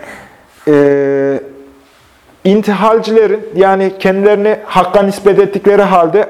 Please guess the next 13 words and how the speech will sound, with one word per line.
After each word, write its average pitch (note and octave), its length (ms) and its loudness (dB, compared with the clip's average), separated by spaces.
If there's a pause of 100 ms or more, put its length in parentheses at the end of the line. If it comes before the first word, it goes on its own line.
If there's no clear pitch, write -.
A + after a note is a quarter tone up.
o F3+ 180 2
hakkın G3 300 -2
ehlinden F#3+ 420 -2 (120)
olmayan G#3+ 400 0
kimselerin, F3+ 580 0 (680)
e, D#3 500 2
bu A#3+ 120 0
intihallerini G3+ 920 0 (120)
reddeden, D3+ 540 0 (720)
bidatları G#3 440 2
sokuşturanlara F#3+ 840 0
reddiye F3+ 380 0
veren F3 320 -4